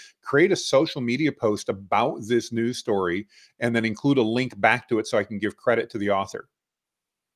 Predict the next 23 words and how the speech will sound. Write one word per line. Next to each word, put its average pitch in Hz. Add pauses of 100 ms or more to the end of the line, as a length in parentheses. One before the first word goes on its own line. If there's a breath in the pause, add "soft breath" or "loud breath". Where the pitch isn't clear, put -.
(160)
And 120 (180 loud breath)
it'll 139
then 147
craft 117
something. 151
Now, 151
do 104
I 117
just 110
copy 123
and 107
paste? 147
No, 104
I 90
edit 120
it. 92
I 92
do 117
take 120
a 92
look 120
at 90
it. -